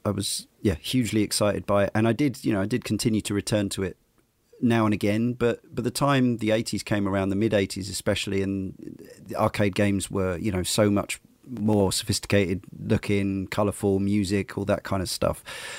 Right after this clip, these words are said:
Um, even really once Galaxian came along with its multicoloured aliens that swooped and, uh, even more sophisticated sound and that sort of thing. Like, Space Invaders did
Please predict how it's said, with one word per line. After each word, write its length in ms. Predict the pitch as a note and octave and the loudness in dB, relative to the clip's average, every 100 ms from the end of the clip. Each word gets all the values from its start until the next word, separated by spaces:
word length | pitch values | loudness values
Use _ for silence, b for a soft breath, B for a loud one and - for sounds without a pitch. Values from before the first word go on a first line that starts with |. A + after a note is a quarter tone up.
| B B | B B
Um, 260 | G#2+ G#2 G#2+ | -2 0 0
even 320 | C#3 C#3+ C3 | 0 0 0
really 280 | G#2 B2 C#3 | 0 0 0
once 280 | G2+ G#2 G2+ | -2 -4 -4
Galaxian 580 | G#2+ A2 - - A2 F#2 | -2 -2 -2 -2 -2 -2
came 240 | G2 F#2 | -4 -2
along 480 | F#2+ F#2 F#2+ F#2 F#2+ | -2 -2 -2 -4 -6
with 180 | G2+ F#2+ | -4 -2
its 400 | F#2+ - - - | -2 -2 -4 0
multicoloured 640 | G#2 G2 G2+ - G2 F#2+ | 0 0 -2 0 2 4
aliens 540 | G2+ G2 G2 F#2+ F#2+ | 4 4 2 2 -2
that 160 | - - | -4 -2
swooped 680 | - - B2 A#2+ A#2 - - | 0 2 4 4 2 -2 -2
and, 420 | G2+ G2 F#2+ - | 0 0 0 0
uh, 280 | F#2+ F2+ F2 | 0 2 0
even 300 | G#2+ F#2 G2+ | 0 0 2
more 180 | G#2 G2 | 2 0
sophisticated 580 | - G#2 - G#2 F#2+ | -2 -4 -2 -2 -2
sound 300 | F2 - G2+ | -2 -2 -2
and 100 | G2+ | -2
that 120 | G2+ - | -4 -6
sort 140 | A2 | -6
of 80 | G2+ | -4
thing. 180 | A2 G#2+ | -2 -2
Like, 160 | A#2+ | -2
Space 240 | B2 D3+ D3 | 0 0 2
Invaders 320 | D3 C3+ B2+ | 2 2 2
did 260 | D#3+ C#3+ | 2 0